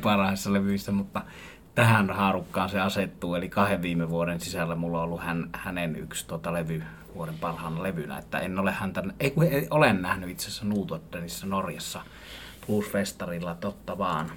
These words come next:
Totta vaan pitää puhua, niin olen nähnyt livenä hänet, mutta hän oli osana tämmöistä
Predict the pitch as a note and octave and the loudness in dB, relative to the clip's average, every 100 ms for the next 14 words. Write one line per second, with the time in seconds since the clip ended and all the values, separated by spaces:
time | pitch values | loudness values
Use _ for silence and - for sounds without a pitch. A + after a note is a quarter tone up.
0 | - - - - - - - - - A2+ | -14 -18 -20 -18 -18 -18 -20 -18 -14 -12
1 | - G2 G2 F2+ G2 F#2+ F#2 - F2+ F#2 | -8 -2 -2 -2 -4 -4 -6 -6 -6 -6
2 | F2 F2+ F2+ F2+ G2+ G2 F#2+ F2+ F2 F#2+ | -6 -6 -6 -2 -2 0 -2 -4 -6 -4
3 | F2 D#2 D2+ F#2 F2+ - - G2 G#2 G#2 | -2 -2 -4 -6 -6 -6 -2 0 4 4
4 | G#2 G#2 G#2+ G#2+ F2+ E2+ F2 F2 E2+ - | 6 6 6 6 2 0 -2 -2 -6 -2